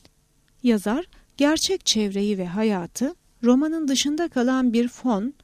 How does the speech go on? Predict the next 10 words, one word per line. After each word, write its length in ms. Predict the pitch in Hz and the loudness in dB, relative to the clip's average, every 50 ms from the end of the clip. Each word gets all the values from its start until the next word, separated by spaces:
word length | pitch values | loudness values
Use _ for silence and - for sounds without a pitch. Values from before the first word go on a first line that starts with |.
| _ _ _ | _ _ _
kişilerini 680 | - 247 - - 226 214 208 220 226 254 269 262 220 | -4 -2 0 0 0 2 2 2 4 4 4 2 2
de 220 | - 190 233 285 - - _ _ _ _ _ | 2 0 -2 -4 -6 -10 _ _ _ _ _
bunun 360 | 233 269 294 370 381 370 285 | -2 -2 -2 -2 -4 -2 0
dışında 460 | 247 240 - - 262 254 254 247 226 | 2 2 2 2 2 2 2 2 0
kalan 480 | 208 - - 185 180 175 185 220 262 294 - _ _ _ _ _ _ | 0 -2 -6 -6 -6 -4 -4 -6 -6 -6 -8 _ _ _ _ _ _
aşk 320 | - 285 311 294 - - 294 | -2 0 0 0 0 0 -2
romanlarının 680 | 302 294 277 285 285 277 277 277 277 277 269 285 285 | -2 0 0 0 0 0 0 0 0 0 0 0 -2
serüvenli 640 | 277 - 247 240 233 240 240 247 240 247 254 277 294 | -2 0 0 2 2 2 2 2 2 2 0 0 2
yaşamalarına 840 | 269 226 202 - 208 196 190 185 185 190 185 185 185 185 185 180 | 0 0 0 0 -2 -2 -2 -2 -4 -4 -4 -4 -4 -6 -4 -2
bağlayarak 680 | 190 208 208 208 214 240 240 226 196 175 180 214 - | 0 0 0 0 0 0 0 -2 -2 -4 -6 -8 -10